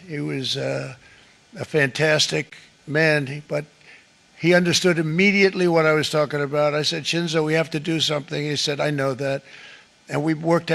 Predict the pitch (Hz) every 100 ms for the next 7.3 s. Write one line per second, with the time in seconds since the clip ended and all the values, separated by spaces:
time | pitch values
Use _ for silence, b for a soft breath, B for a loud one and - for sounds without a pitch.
0 | 160 160 - _ 160 143 156 160 147 143
1 | 143 160 156 147 151 156 160 - 175 185
2 | 160 151 151 156 147 147 B B B B
3 | - 156 160 175 156 147 147 143 139 139
4 | 147 151 156 165 170 170 165 160 175 -
5 | 151 147 139 160 156 156 151 123 160 151
6 | - 151 147 156 139 156 151 151 160 151
7 | 139 147